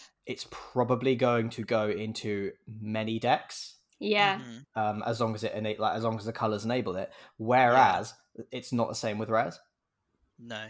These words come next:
Speaker 3: yeah. Yeah, so I don't know. There needs to be some kind of rethinking.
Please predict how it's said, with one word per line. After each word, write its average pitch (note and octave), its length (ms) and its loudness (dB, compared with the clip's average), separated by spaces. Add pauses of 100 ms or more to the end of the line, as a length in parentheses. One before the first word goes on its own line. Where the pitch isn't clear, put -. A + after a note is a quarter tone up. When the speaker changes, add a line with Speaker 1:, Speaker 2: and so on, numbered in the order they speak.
Speaker 3:
yeah. A2 320 -14 (1400)
Yeah, C3+ 420 0
so - 160 -4
I D3 120 2
don't F3 140 -4
know. A#2+ 200 -4
There C#3+ 140 -2
needs D#3 200 -4
to C#3+ 80 -10
be C3+ 120 -8
some A#2 240 -8
kind A2+ 220 -8
of A2 160 -14 (920)
rethinking. A2+ 720 -10